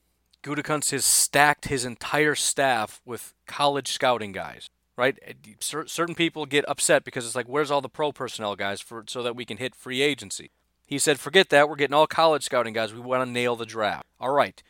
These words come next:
You got a full year. You got your full staff. You got everything worked out just right. You got two first-round draft picks. Please, please, please. I mean, can, can we just one time get a stud? Ever.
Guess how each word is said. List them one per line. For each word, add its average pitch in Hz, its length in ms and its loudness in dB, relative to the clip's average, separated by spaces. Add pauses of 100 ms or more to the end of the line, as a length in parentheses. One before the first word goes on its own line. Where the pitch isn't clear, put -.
(120)
You - 60 -18
got 98 160 -4
a 95 40 -14
full 180 240 0
year. 170 380 0 (180)
You 117 80 -16
got 110 200 -2
your - 60 -16
full 165 200 -2
staff. 143 460 2 (220)
You 104 60 -10
got 104 120 -2
everything 170 300 0
worked 165 220 -2
out 147 160 4
just 139 240 -8
right. 113 280 0 (540)
You 110 100 -14
got 107 180 -4
two 185 160 -6
first-round 165 480 -2
draft 135 340 4
picks. - 400 -8 (960)
Please, 208 580 -6 (160)
please, 233 580 2
please. 202 920 2 (220)
I 147 60 -16
mean, 170 120 -4
can, 202 180 -6
can - 180 -8
we 247 80 -4
just 277 180 -2
one 202 400 4
time 214 380 6
get 160 160 2
a 143 60 -2
stud? - 580 4 (580)
Ever. 160 460 8